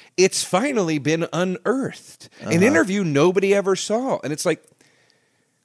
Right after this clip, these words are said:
Speaker 1: guys, uh, so nobody, nobody around, if this was so in-, inflammatory or whatever,
Speaker 2: Right.
Speaker 1: nobody around was like, "Hey, cops, I think O J <laughs> just confessed
Speaker 2: Right.
Speaker 1: on camera.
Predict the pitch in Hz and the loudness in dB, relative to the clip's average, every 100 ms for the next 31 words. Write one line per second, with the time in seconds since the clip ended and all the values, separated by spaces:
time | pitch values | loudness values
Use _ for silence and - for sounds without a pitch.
0 | _ _ - 185 175 147 - _ _ _ | _ _ 0 2 2 -2 -8 _ _ _
1 | - - - - - 76 76 - - 80 | -20 -20 -20 -20 -20 -20 -20 -20 -20 -20
2 | - - - - - 160 156 180 208 220 | -20 -20 -20 -6 -2 0 4 6 6 4
3 | 226 233 220 - - 156 190 233 247 240 | 2 -2 -10 -18 -4 4 6 8 6 4
4 | 233 226 208 196 214 214 208 185 190 - | 4 4 4 2 0 -2 -4 -2 -2 0
5 | 175 - 202 226 233 220 175 160 175 180 | -2 2 4 4 0 -6 -10 -8 -8 -8
6 | 165 175 - 175 185 185 170 156 156 131 | -6 -6 -4 -2 -2 -4 -2 0 0 -2
7 | - - 127 151 185 202 196 208 214 214 | -6 -10 0 6 6 6 2 -2 -2 -2
8 | 208 185 180 196 208 185 143 156 143 - | 0 0 2 0 0 -2 0 2 0 -2
9 | _ _ - 220 220 226 240 214 - - | _ _ 0 0 0 -2 0 -2 -4 -4
10 | 170 165 208 208 190 214 180 202 156 113 | -2 0 -2 2 2 2 2 0 0 -4
11 | - - - 190 147 - - 165 - - | -8 -8 -4 -6 -4 -8 -4 -4 -4 -4
12 | 123 123 110 98 - - 196 165 - 185 | 2 4 4 2 0 2 2 0 0 2
13 | 202 202 - 147 | 2 0 2 2